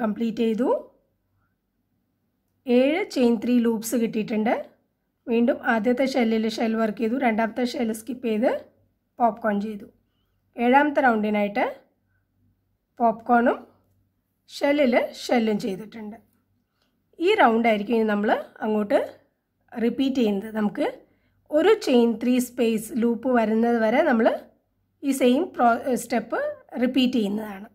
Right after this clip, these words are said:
നമ്മൾ ഒരു ചെയിൻ ത്രീ ലൂപ്പ് വരുന്നത് വരെ ഈ സ്റ്റെപ്പ് റിപ്പീറ്റ് ചെയ്ത് അത് കഴിഞ്ഞിട്ട് നോക്കാം നമുക്ക് എങ്ങനെയാണ്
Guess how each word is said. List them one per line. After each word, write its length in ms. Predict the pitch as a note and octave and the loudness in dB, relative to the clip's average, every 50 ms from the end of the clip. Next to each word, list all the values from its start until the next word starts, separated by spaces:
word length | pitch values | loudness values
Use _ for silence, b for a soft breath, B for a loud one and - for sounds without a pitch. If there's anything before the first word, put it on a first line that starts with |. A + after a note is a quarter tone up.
| _ _ _ _ _ _ _ _ _ - | _ _ _ _ _ _ _ _ _ -2
നമ്മൾ 160 | G#3+ G#3+ A#3+ F4 C#5 D5 - - _ _ _ _ _ _ _ _ _ _ _ - C#4 | 0 2 4 2 2 0 -6 -16 _ _ _ _ _ _ _ _ _ _ _ -4 -2
ഒരു 120 | D4+ F#4+ F#4+ - | -2 -2 0 2
ചെയിൻ 180 | D#4 A#3+ A#3 A3+ G#3 | 4 4 4 4 2
ത്രീ 120 | - B3 A#3+ A#3 A3+ | 0 0 2 2 2
ലൂപ്പ് 240 | A#3+ A#3 G#3+ C4 B3 A#3+ | 0 -2 0 0 2 2
വരുന്നത് 340 | A3+ G#3+ G#3 A3 A3 A3 A3 G#3+ | 2 2 2 0 2 2 2 2
വരെ 160 | G#3+ A#3+ E4+ C#5+ - - _ _ _ _ _ _ _ _ _ _ _ _ _ _ _ _ _ - _ - B3+ | 2 2 0 0 -2 -10 _ _ _ _ _ _ _ _ _ _ _ _ _ _ _ _ _ -20 _ -4 0
ഈ 20 | B3 B3 B3 A#3+ A#3+ B3 A#3+ | 2 2 2 2 0 0 -2
സ്റ്റെപ്പ് 340 | - - B3 A#3+ B3 - C#4 C4 | -2 -2 -2 -2 2 0 2 2
റിപ്പീറ്റ് 340 | A#3+ B3+ - A#3+ A#3 A#3 B3 A3+ | 2 0 0 -2 0 0 0 0
ചെയ്ത് 200 | A3 G#3+ D4+ B4 D#5 - - _ _ _ _ _ _ _ _ _ - | 2 2 0 -2 -2 -6 -10 _ _ _ _ _ _ _ _ _ -8
അത് 80 | C#4 D4 B3 | -6 0 2
കഴിഞ്ഞിട്ട് 360 | B3+ A#3 A3 A3 A3 G#3+ A3+ G#3+ | 2 2 2 0 -2 -2 -2 -2
നോക്കാം 260 | A3 G#3 G#3 B3+ A#3+ A#3 | -2 0 0 0 0 0
നമുക്ക് 200 | A3 A3 G#3+ B3 A#3 | 0 0 0 2 2
എങ്ങനെയാണ് 340 | A3 A3 A3 A3 A3 D4+ | 2 2 2 2 2 0